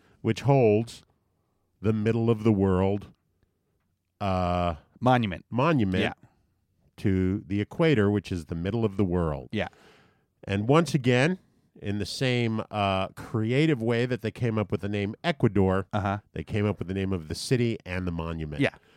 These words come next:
Speaker 1: Um, but as you alluded to, Noel,
Speaker 2: Mm-hmm.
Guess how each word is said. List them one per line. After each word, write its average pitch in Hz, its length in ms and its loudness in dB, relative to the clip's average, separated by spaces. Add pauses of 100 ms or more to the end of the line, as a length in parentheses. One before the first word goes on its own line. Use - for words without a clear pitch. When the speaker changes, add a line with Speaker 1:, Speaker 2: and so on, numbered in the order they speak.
(460)
Speaker 1:
Um, 139 420 4 (520)
but 160 140 6
as 208 340 8
you 233 120 8
alluded 254 420 6
to, 170 160 2
Noel, 123 380 4
Speaker 2:
Mm-hmm. 117 280 -4